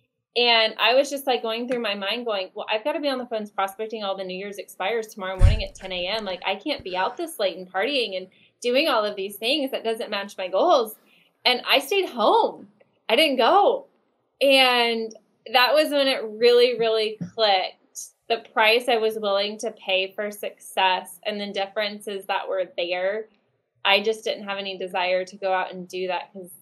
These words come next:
it was giving up what I wanted most for what sounded really fun right then.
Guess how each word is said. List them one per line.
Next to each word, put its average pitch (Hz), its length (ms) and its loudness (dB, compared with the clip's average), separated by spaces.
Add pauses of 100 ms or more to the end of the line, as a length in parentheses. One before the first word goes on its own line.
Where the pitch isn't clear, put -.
(140)
it 170 140 -2
was 196 180 -8
giving 196 320 -4
up 185 140 -10
what 190 120 -2
I 185 100 -2
wanted 180 360 -10
most 180 560 -4
for 190 160 -2
what - 240 -4
sounded 185 300 -6
really 180 240 -4
fun 185 240 -10
right 170 280 -10
then. 190 440 -6